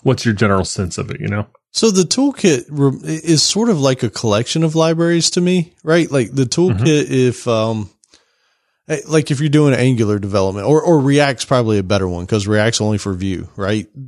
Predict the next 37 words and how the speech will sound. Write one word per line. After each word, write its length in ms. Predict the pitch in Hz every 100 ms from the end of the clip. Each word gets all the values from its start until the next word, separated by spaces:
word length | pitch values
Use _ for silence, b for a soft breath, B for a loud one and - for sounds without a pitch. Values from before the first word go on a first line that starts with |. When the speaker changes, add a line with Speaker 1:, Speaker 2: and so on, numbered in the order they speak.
| 117 139
Speaker 2:
You'll 220 | 127 147 143
typically 540 | - 190 196 160 139
have 160 | 131 107
a 40 |
toolkit, 720 | - 120 113 - 117 104 92
something 680 | - - 120 117 - 117 107
like 240 | 101 98
Underscore 680 | - 117 101 - - 90 82
or, 440 | - 104 101 98 B B B B B _
or 280 | 139 123 117
some 320 | - 160 170
other 480 | 147 147 139 127 104 b b _ _ _
set 460 | - - 151 147 -
of 240 | 135 107
things 480 | - 131 123 113 101
that 100 | 117
allow 300 | 110 110 110
you 240 | 117 113
to 160 | 110 117
do 260 | 113 113
common 800 | 101 - - 123 127 123 104 98 - _
features, 600 | - 120 98 98 90 87
right? 320 | 98 113 - _ 120 123 127
It, 120 | 120 _ 139 123 -
to 120 | 135
me, 220 | 143 156
that's 260 | 127 117 -
your 80 | 107
toolkit. 540 | - 98 - - - B B B -
Uh, 140 | - 123
unless 340 | 113 117 139 131
I'm 120 | 139
thinking 200 | 135 107
about 220 | 101 98
this 180 | - -
wrong, 240 | 123 123
you, 140 | 101